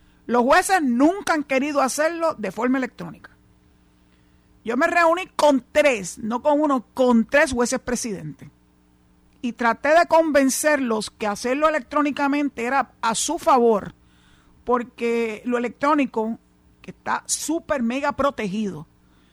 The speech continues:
es mucho mejor que el papel. El papel pasa por muchas manos, incluyendo manos que no son de la oficina, antes de que lleguen a la oficina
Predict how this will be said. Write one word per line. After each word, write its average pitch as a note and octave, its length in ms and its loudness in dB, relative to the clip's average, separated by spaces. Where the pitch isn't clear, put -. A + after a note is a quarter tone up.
es F#3+ 60 -4
mucho C#4 320 -2
mejor C#4 260 0
que - 80 -14
el C#4 80 -6
papel. B3 440 -6
El G#3 100 -6
papel A3+ 320 -6
pasa D#4+ 300 -4
por A3+ 200 2
muchas A#3+ 380 -2
manos, B3 340 -2
incluyendo A#3 400 0
manos A#3+ 320 -2
que G#3+ 160 -4
no G#3 120 -2
son C#4 240 -2
de B3+ 120 0
la A#3 80 0
oficina, G3+ 580 -8
antes A#3+ 280 -6
de C4 100 -4
que A3 140 -12
lleguen A#3+ 220 -4
a C4 80 -2
la C4 80 0
oficina B3 520 -6